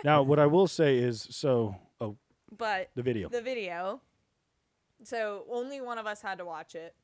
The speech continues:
Speaker 2: And so Steven's finishing filling out all the paperwork with her, and I'm standing there with a bunch of, wh-, where are they? Like, they were German,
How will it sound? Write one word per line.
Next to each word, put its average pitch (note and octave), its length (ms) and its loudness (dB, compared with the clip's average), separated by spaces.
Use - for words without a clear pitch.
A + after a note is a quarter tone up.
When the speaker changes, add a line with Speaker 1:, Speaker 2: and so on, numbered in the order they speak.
Speaker 2:
And F#3+ 320 -10
so G3+ 120 -12
Steven's A#3 540 -12
finishing G3+ 480 -16
filling F3+ 320 -18
out F3 140 -10
all F3 160 -10
the F3 80 -12
paperwork E3+ 580 -14
with E3+ 140 -16
her, D#3 280 -12
and E3+ 120 -16
I'm G3 180 -16
standing F#3 420 -14
there F3 280 -16
with F#3 240 -12
a F#3 60 -12
bunch G#3+ 200 -10
of, G#3 160 -8
wh-, - 260 -10
where G#3+ 220 -6
are G3+ 60 -8
they? F#3 280 -10
Like, F3 220 -12
they A#3+ 100 -4
were C4 80 -6
German, F3 540 -12